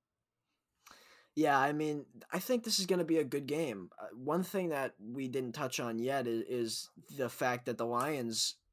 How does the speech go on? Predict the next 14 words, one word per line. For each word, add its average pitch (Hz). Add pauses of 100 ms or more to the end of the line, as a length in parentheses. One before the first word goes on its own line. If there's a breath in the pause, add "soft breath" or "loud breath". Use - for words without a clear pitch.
(160)
were 127
beating 135
us, - (480 soft breath)
uh, 107 (220)
until 160
literally 131 (340)
when 127
there 123
was 120
zero 135
seconds 135
on 120
the 117
clock 117